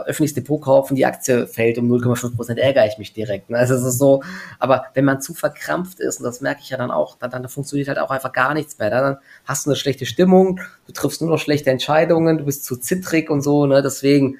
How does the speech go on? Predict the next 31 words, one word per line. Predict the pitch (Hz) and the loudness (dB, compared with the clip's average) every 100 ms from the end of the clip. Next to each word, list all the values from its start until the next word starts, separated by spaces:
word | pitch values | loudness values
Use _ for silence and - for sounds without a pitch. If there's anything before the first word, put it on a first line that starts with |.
| - - | -16 -8
man | 113 | -2
muss | 139 185 - | 0 0 -2
einfach | - 143 147 147 | -4 -4 -4 -6
so | - 131 | -4 -4
einen | 131 | -2
gewissen | 123 135 - | -4 -6 -10
Abstand | - 135 - 143 139 | -12 -12 -8 -8 -6
haben, | 143 147 139 | -6 -4 -4
eine | 120 | -2
gewisse | 123 123 123 | -4 -4 -12
Coolness | - 185 190 170 160 | -8 -2 0 -2 -2
einfach | 160 143 139 135 | -4 -4 -6 -6
haben | 135 135 135 - - - _ | -4 -2 -4 -8 -18 -20 _
und | - 131 | -4 -2
den | 123 113 | 0 -2
Markt | 113 123 - | -2 -4 -6
zu | - | -6
akzeptieren, | - - 117 - - 113 | -6 -6 -12 -10 -6 -4
wie | 117 | -4
er | 107 | -4
einfach | 110 - 120 | -6 -10 -10
ist. | 139 - | -8 -6
Und | 113 | -6
man | 107 | -4
muss | 117 | -6
auch | 117 - | -6 -10
akzeptieren, | - 104 - 113 | -12 -14 -10 -10
dass | 104 | -10
man | 107 | -8
nicht | 104 - | -10 -8
immer | 120 110 | -6 -6